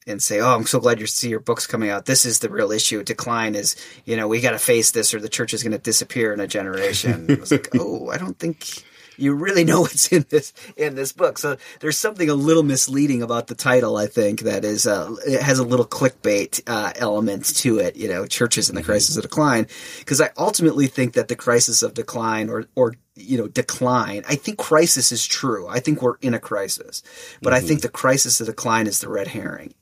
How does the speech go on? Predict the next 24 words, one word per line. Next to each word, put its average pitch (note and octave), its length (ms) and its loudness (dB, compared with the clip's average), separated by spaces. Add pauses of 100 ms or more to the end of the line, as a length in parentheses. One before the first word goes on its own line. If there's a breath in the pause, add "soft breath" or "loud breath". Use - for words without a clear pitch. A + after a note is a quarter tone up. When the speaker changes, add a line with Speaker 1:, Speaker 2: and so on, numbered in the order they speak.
Speaker 1:
And A2+ 180 -4
I A2+ 80 0
think A#2 340 -2
that G#2+ 240 0
it, A#2 320 -2
uh, G#2+ 280 -2 (240 loud breath)
we B2 100 0
feel F#3+ 380 2
it. G2 280 0
And B2 220 0
I, C3 240 2
and C3+ 100 4
that's C#3 240 2
not D#3+ 280 4
to, A2 260 2 (420 loud breath)
to - 220 -2
undersell A#2 760 2
any B2 220 0
pastor, G#2+ 680 0
you G2+ 160 -8
know, G2+ 140 -2
listening. G#2 640 2
Like, A2 240 -10
you, A#2+ 400 -12